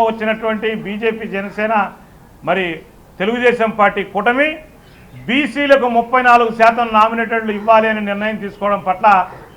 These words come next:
జాతీయ బీసీ సంక్షేమ సంఘం మరి ముఖ్యమంత్రి చంద్రబాబు గారిని, ఉప ముఖ్యమంత్రి పవన్ కళ్యాణ్ గారిని, బీజేపీ సత్యకుమార్ యాదవ్ గారిని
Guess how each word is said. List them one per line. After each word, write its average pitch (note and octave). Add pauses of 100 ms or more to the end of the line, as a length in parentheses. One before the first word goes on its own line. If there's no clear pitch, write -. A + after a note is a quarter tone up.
(160)
జాతీయ A3
బీసీ G#3
సంక్షేమ G3 (100)
సంఘం G3 (600)
మరి F#3 (240)
ముఖ్యమంత్రి G#3+
చంద్రబాబు A3
గారిని, G#3+ (960)
ఉప A#3
ముఖ్యమంత్రి A3
పవన్ A3
కళ్యాణ్ G#3
గారిని, F#3+ (680)
బీజేపీ A3+ (160)
సత్యకుమార్ G3
యాదవ్ F#3
గారిని F3